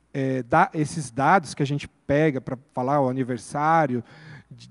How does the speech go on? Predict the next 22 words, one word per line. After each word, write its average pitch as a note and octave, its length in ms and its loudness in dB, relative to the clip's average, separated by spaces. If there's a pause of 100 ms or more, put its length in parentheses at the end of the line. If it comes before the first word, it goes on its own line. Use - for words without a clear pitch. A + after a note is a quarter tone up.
(120)
de, C3+ 260 0
dos C3 220 -2
nossos D3+ 260 0
queridos C3 400 -4
irmãos, D3+ 480 0 (260)
eles F#3+ 240 0
vêm G#3 160 2
da G#3 120 4
nossa G#3 240 2
secretaria. G3 760 2 (260)
E, B3 80 -2
de C4 120 2
repente, C4+ 500 4
algum A3 280 6
dado F#3 440 8
lá F3+ 220 6
tá C4 160 0
errado, G3 460 4
tá F3 120 2
equivocado, F3 840 2 (340)
ou G#3 140 8
foi A3 440 2